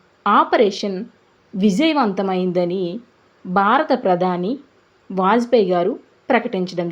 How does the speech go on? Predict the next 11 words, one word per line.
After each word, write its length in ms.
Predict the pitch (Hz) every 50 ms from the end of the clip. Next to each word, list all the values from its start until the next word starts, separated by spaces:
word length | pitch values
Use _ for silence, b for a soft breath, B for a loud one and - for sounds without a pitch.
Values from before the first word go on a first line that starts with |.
| 165
జరిగింది. 440 | 175 170 165 165 170 170 160 165 170 - b b b b b b b b b b b b
జూలై 260 | 220 214 277 330 381 359
ఇరవై 320 | 262 214 196 185 202 202
ఆరున 540 | 202 190 190 175 180 202 202 180 170 190 220 - _ _ _ _ _ _ -
పాక్ 260 | 254 262 311 320 - - -
సైన్యాన్ని 840 | 208 185 185 190 190 190 202 185 180 175 180 196 185 170 170 185 226 - _ _ _ _ _ _ _ _ _ _ _ _ _ -
తరిమి 260 | - 226 233 277 339 339
కొట్టినట్లు 600 | 339 220 196 - 196 202 190 180 - 208 262 330 - - _ _ -
ఇండియన్ 340 | 233 247 269 330 349 285 220
ఆర్మీ 260 | 196 185 185 202 240
ప్రకటించింది. 760 | 240 214 185 180 185 180 180 180 180 - 190 175 175 175